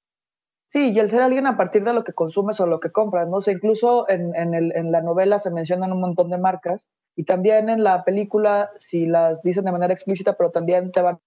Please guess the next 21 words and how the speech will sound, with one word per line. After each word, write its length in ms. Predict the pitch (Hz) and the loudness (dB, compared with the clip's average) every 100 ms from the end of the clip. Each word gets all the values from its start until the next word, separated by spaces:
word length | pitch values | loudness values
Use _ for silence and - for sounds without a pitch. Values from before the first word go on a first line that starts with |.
| - | -4
poniendo 320 | 185 180 175 | -2 0 -2
como 180 | 180 156 | -2 -4
escaparates 580 | 160 156 165 170 175 170 | -4 0 0 2 0 0
con 260 | 160 143 135 - - _ _ - | 0 -2 -6 -12 -18 _ _ -2
marcas 600 | 175 180 175 190 185 170 | 2 2 2 2 2 2
de 80 | 170 | 0
moda 380 | 170 170 170 | 2 2 2
caras, 720 | 170 185 185 180 180 175 175 170 | 2 4 4 4 4 2 0 -2
o 60 | |
te 100 | 160 165 | -2 0
dicen, 380 | 165 170 170 | 0 0 -2
"Tú 120 | 165 175 | -2 0
no 140 | 180 | 2
eres 300 | 175 175 - _ | 2 -2 -12 _
los 140 | 165 | -6
calzones 480 | - 147 - 175 180 | -4 -2 0 0 -2
que 100 | 156 | -4
traes", 480 | - - 180 170 165 | -4 2 2 2 -2
¿no? 200 | 165 202 | -4 -2
O 140 | - 165 | -2 -4
sea, 200 | - | -2